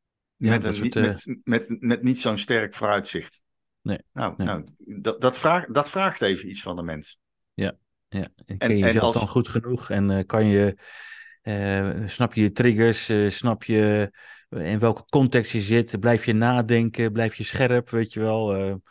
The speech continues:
Speaker 2: Ja, en hoe kun je
Speaker 1: Dat.
Speaker 2: het vereenzelvigen met, met, eh, met de man of vrouw die jij bent, waar je voor staat?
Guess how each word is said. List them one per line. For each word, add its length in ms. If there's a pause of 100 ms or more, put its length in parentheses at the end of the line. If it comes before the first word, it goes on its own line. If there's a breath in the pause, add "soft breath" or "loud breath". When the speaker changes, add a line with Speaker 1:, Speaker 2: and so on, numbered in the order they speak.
(340 soft breath)
Speaker 2:
Ja, 200
en 160
hoe 100
kun 160
je 80
Speaker 1:
Dat. 100
Speaker 2:
het 80
vereenzelvigen 1000
met, 280
met, 300
eh, 120
met 440
de 220
man 280
of 100
vrouw 320
die 120
jij 200
bent, 460
waar 200
je 80
voor 120
staat? 460